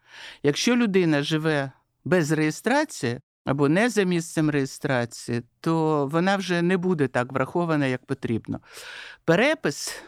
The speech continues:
на відміну від регістра, враховує всіх. Тобто інтерв'юєр заходить в квартиру,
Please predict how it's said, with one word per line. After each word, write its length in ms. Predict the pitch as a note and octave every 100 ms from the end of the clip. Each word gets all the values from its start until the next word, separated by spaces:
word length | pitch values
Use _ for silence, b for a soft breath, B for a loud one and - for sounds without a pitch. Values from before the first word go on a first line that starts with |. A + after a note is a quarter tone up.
| B
на 140 | D3
відміну 560 | D#3 D#3+ D#3 E3 D3+ C#3+
від 200 | C#3 B2+
регістра, 640 | C3+ C3+ A#2+ - G#2+ A2+ - -
враховує 540 | C3+ D#3+ G#3+ G#3+ F#3
всіх. 600 | F3 - F#3 B2+ - - -
Тобто 460 | D3 C#3+ - C#3 C#3
інтерв'юєр 800 | D3 D3+ E3+ E3+ F#3 G3 C#4 C4
заходить 680 | F3 F3 F#3+ D#3 C#3 - -
в 120 | -
квартиру, 640 | - D3 D3 G#3+ B3 A#3